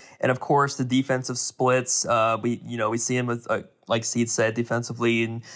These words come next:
plays pretty well defensively. So we'll see, uh, aside from Jenner and maybe Dubois, I mean,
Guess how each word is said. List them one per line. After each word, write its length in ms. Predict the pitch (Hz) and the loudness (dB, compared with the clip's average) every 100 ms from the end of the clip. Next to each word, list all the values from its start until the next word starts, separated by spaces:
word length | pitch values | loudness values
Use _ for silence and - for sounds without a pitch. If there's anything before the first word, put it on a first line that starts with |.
| - - | -20 0
plays 260 | 131 127 | 2 2
pretty 180 | - 123 | 2 2
well 200 | 127 123 | 4 4
defensively. 680 | 123 123 120 123 120 127 123 | 0 0 0 0 2 2 4
So 520 | - 170 165 160 156 - - - | 4 4 4 4 0 -10 -4 2
we'll 100 | 165 | 4
see, 500 | - 202 196 190 170 | 4 4 4 4 6
uh, 280 | 160 151 | 6 4
aside 320 | 143 - 160 156 | 2 2 2 2
from 240 | 151 135 | -2 0
Jenner 600 | 127 135 143 143 143 147 | 2 2 2 2 2 2
and 200 | 143 123 | 0 0
maybe 680 | 127 123 127 123 123 - 104 | 0 2 0 0 -4 -8 -8
Dubois, 560 | - 123 117 117 117 117 | 0 0 4 4 6 4
I 60 | 117 | 2
mean, 300 | 117 117 | -2 -6